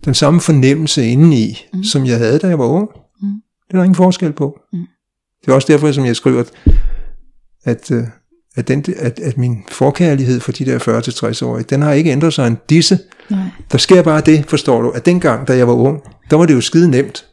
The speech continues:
Speaker 2: Ja, det er klart. Ja.
Speaker 1: Fordi de ville jo gerne, meget gerne
Speaker 2: Ja.
Speaker 1: med mig. Der var
Speaker 2: Ja.
Speaker 1: jo ikke noget problem,
Speaker 2: Ja.
Speaker 1: vel? Og også når jeg bliver jævnaldrende.
Speaker 2: Ja.
Speaker 1: Altså, når jeg kommer op, og
Speaker 2: Ja,
Speaker 1: mine
Speaker 2: ja,
Speaker 1: jævnaldrende
Speaker 2: så gider
Speaker 1: kommer
Speaker 2: jeg
Speaker 1: op i
Speaker 2: også godt,
Speaker 1: fyrrerne.
Speaker 2: ja.
Speaker 1: Det er jo også fint. Og
Speaker 2: Ja.
Speaker 1: også, også når du kommer i halvtredserne, ikke?
Speaker 2: Mhm.
Speaker 1: Halvtredserne er også fine.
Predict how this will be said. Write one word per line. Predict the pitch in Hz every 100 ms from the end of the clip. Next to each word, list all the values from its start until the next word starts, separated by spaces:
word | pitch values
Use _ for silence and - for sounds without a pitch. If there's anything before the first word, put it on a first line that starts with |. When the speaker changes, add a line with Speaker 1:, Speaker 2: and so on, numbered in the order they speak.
| -
Speaker 2:
Ja, |
det | 240
er | 247
klart. | 208 165 - -
Ja. |
Speaker 1:
Fordi | 123 143
de | 131 151
ville | 156 175
jo | 143
gerne, | 117 117
meget | 120 123 175
gerne | 139 135
Speaker 2:
Ja. |
Speaker 1:
med | 151
mig. | 117 117 180
Der | 135
var | 147
Speaker 2:
Ja. | 151
Speaker 1:
jo | 120
ikke | 180
noget | 190
problem, | 143 123 123 117
Speaker 2:
Ja. |
Speaker 1:
vel? | 143 143 - - _ _ _ -
Og | 127
også | 139 165
når | 196
jeg | 170 120
bliver | 131
jævnaldrende. | 113 127 202 202 147 110 113
Speaker 2:
Ja. | - 160
Speaker 1:
Altså, | 131 135
når |
jeg | 117
kommer | 117 120
op, | 135 156
og | -
Speaker 2:
Ja, |
Speaker 1:
mine | 135 120
Speaker 2:
ja, |
Speaker 1:
jævnaldrende | 117 165 180 131
Speaker 2:
så |
gider | 120 -
Speaker 1:
kommer | 110
Speaker 2:
jeg | 107
Speaker 1:
op | 104
i |
Speaker 2:
også |
godt, | 117 -
Speaker 1:
fyrrerne. | 107 110
Speaker 2:
ja. | 120
Speaker 1:
Det | 143 202
er |
jo | 202 139
også | 143 -
fint. | - 127 120
Og | 107
Speaker 2:
Ja. | 113
Speaker 1:
også, | 117 165
også | 180 139 208
når |
du | 180
kommer | 156 143
i | 127
halvtredserne, | 117 - 120 135 170 170
ikke? | 156
Speaker 2:
Mhm. | 180 185 233 - _
Speaker 1:
Halvtredserne | - 226 123 165
er |
også | 95 104
fine. | - 110